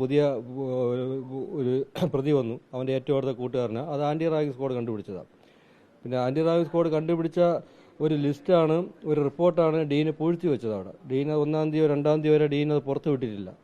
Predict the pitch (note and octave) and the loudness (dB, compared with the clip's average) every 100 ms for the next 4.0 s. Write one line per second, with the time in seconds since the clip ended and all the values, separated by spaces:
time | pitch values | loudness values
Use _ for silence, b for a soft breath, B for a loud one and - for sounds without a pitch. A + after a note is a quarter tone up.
0 | A#2+ C3+ D#3 E3 D#3+ D#3+ D#3+ D#3 D#3+ D#3 | -2 2 2 2 0 0 -2 -2 -2 0
1 | D#3 D#3 D#3+ D#3 D3 D3+ D3 D3+ C#3 B2+ | -2 -2 -2 -2 -4 -2 -2 -2 -2 -2
2 | D3 B2 G#2+ F#2 F2+ B B B B - | -2 -2 -4 -6 -14 B B B B -12
3 | - G#3 G#3 F#3 G#3 A3 A3 G#3 G#3+ | -4 -4 -2 0 4 4 4 2 0